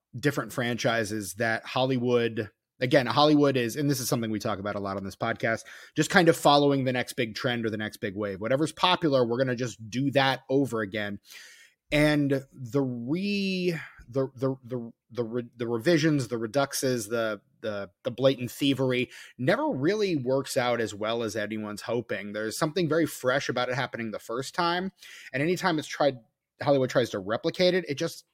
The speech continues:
doesn't work. Of course, this movie comes out later the same year that the last of the original Bourne trilogy drops, Bourne Ultimatum.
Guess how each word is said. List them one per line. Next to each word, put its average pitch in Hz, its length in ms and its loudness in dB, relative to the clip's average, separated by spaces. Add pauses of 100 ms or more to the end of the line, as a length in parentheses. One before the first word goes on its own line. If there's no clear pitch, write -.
doesn't 123 420 0
work. 95 520 -6
Of 104 80 -16
course, 127 200 -2
this 139 120 -8
movie 151 200 4
comes 139 220 0
out 127 240 6 (580)
later 151 380 8
the 127 140 0
same 147 400 2
year 131 280 4
that 113 380 0
the 113 160 0
last 123 520 0
of 117 100 0
the 117 100 0
original 113 320 -4
Bourne 110 380 -4
trilogy 127 760 2 (360)
drops, 113 420 -2
Bourne 120 260 0
Ultimatum. 113 760 0